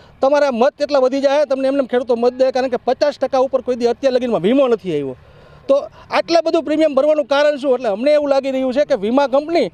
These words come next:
અને સરકાર બેની સાંઠગાંઠ હોય અને વીમા કંપની જાણે એને કમિશન આપતી હોય એવું લાગી રહ્યું છે. હવે ખુલ્લેઆમ કહી શકીએ છીએ કે કમિશન આપતી હોય,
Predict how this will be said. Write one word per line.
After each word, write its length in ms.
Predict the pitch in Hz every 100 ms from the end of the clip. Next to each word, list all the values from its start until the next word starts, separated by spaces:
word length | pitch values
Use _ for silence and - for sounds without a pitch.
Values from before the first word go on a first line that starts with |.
| - - 254
અને 100 | 247
સરકાર 380 | 254 294 302 269
બેની 200 | 277 254
સાંઠગાંઠ 480 | 247 302 285 277
હોય 180 | 208 151 - - -
અને 320 | 240 277 269 - -
વીમા 220 | 254 320
કંપની 280 | 294 302 294
જાણે 240 | 285 285
એને 140 | 277 262
કમિશન 380 | 269 330 330
આપતી 220 | 302 - 294
હોય 80 |
એવું 120 | 277 254
લાગી 200 | 247 247
રહ્યું 180 | 240
છે. 40 | 226
હવે 100 | 277
ખુલ્લેઆમ 460 | - 311 349 339
કહી 140 | 302 320
શકીએ 260 | 294 294
છીએ 100 | 285
કે 100 | 277
કમિશન 360 | 262 269 254 247
આપતી 200 | 233 226
હોય, 140 | 185